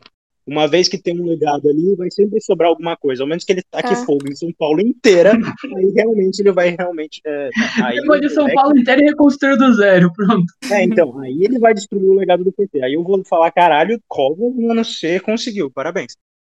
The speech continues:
Speaker 2: Tu é
Speaker 1: Mas,
Speaker 2: pica,
Speaker 1: mano,
Speaker 2: mano.
Speaker 1: o, <laughs> tu é grosso, tu é grosso. Mano, aí é isso, tá ligado? Não passa hoje de tudo, de quem tem mais, mano,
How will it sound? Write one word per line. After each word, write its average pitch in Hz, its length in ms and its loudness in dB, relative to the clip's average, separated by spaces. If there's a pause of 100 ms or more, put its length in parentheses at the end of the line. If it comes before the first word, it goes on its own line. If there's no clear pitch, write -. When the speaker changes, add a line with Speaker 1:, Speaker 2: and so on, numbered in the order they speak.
(120)
Speaker 2:
Tu 240 180 -4
é 262 80 -4
Speaker 1:
Mas, 269 180 -2
Speaker 2:
pica, 202 160 -4 (120)
Speaker 1:
mano, 208 40 -8
Speaker 2:
mano. 208 320 -10 (680)
Speaker 1:
o, 330 240 -2
<laughs> - 1040 0
tu 185 160 6
é 202 80 6
grosso, 180 440 2 (280)
tu 151 100 -2
é 170 100 -4
grosso. 151 360 0 (1300)
Mano, 165 320 -8 (280)
aí 165 160 -2
é 202 80 2 (100)
isso, 185 140 -12
tá - 80 -16
ligado? 156 340 -8 (160)
Não 175 220 -8
passa 180 480 -2
hoje 170 400 0
de 147 160 -10
tudo, 170 420 -8
de 160 80 -12
quem 190 480 -8 (140)
tem 165 120 -6
mais, 170 320 -6
mano, 196 300 -6